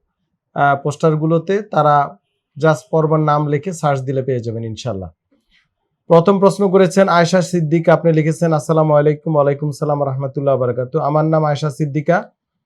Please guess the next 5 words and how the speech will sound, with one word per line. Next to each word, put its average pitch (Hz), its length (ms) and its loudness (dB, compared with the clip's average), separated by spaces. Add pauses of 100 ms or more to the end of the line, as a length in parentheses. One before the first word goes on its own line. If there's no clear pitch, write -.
(360)
বয়স 147 600 4
আটত্রিশ, 147 580 -2 (100)
বাড়ি 143 400 0
নোয়াখালী, 139 680 -4
বেগমগঞ্জ। 117 540 -6